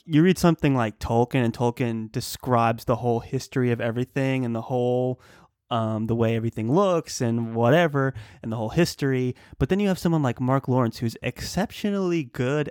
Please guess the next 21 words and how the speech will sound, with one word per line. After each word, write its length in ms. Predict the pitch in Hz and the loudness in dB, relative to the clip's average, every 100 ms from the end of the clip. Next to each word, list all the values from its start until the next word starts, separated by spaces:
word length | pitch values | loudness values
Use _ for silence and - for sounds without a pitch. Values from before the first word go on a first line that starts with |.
| - | -6
at 380 | 123 113 - | -6 -6 -10
kinda 300 | - 165 151 | -6 -2 -2
keeping 480 | 127 - 147 - 151 | -4 -4 -4 0 0
the 80 | 123 | 2
mystery 680 | 117 127 - 151 147 156 160 - | 0 -2 -2 -2 0 -2 -4 -4
and 160 | 123 | -4
the 160 | 117 117 | -4 -4
intrigue 600 | 127 135 - 139 139 127 | -4 -4 -4 -2 -4 -6
alive, 560 | - 113 110 117 139 131 | -4 -2 -2 0 0 0
and 80 | 127 | 0
everything 400 | 135 160 165 165 | 0 0 2 2
is 100 | 151 | 2
kinda 340 | - 151 139 | 0 0 0
introduced 720 | - 147 - 127 117 127 131 - _ | 2 0 0 -2 2 2 0 -8 _
as 360 | 123 110 107 - | -6 -4 -6 -10
a 100 | 110 | -8
puzzle. 640 | - - 113 123 156 196 - _ - - - - | -4 -2 -2 0 -2 -2 -8 _ -20 -20 -20 -16
Something 480 | - 175 185 180 160 | -4 -2 0 -2 -2
that's 240 | 143 131 | -4 -4
like, 200 | 135 113 | -2 0
okay, 480 | 135 - 110 107 127 | -4 -4 -6 -4 -4